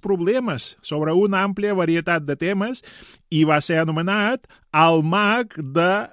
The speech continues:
Grand Ràpid. Liza Lane, nascuda l'any mil nou-cents trenta-vuit, és una pionera en el desenvolupament dels escacs femenins als Estats Units.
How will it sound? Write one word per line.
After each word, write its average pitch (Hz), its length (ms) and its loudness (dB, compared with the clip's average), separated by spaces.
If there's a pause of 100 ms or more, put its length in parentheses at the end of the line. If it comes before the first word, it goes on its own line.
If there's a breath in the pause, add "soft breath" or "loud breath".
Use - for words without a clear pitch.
Grand 165 480 2
Ràpid. 123 460 -2 (840 soft breath)
Liza 135 480 2
Lane, 185 460 4 (180)
nascuda 151 480 -2
l'any 175 240 0
mil 196 160 0
nou-cents 185 640 -2
trenta-vuit, 156 720 2 (160)
és 135 160 -4
una 175 160 0
pionera 190 720 2
en 151 140 -4
el 147 100 -4
desenvolupament 147 560 -4
dels 196 160 -2
escacs 156 320 -6
femenins 151 480 -6
als 151 220 -4
Estats 131 260 -4
Units. 135 320 -4